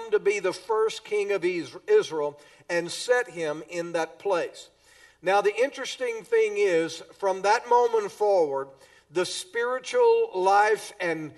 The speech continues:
health of Israel began to decline. And some of the most evil, um,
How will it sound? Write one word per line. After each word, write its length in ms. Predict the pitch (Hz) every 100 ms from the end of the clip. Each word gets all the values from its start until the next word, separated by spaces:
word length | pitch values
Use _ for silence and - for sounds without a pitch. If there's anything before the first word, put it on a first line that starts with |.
| - -
health 420 | 208 214 220 -
of 160 | 185 -
Israel 480 | 208 233 165 165 160
began 420 | 165 151 170 175
to 80 | 175
decline. 580 | 170 - 170 151 120 104 _ _ _ _ _
And 100 | 160
some 280 | - 226 240
of 60 | 254
the 80 | 240
most 400 | 220 196 - -
evil, 680 | 208 247 254 247 240 233 - - _ -
um, 320 | 156 143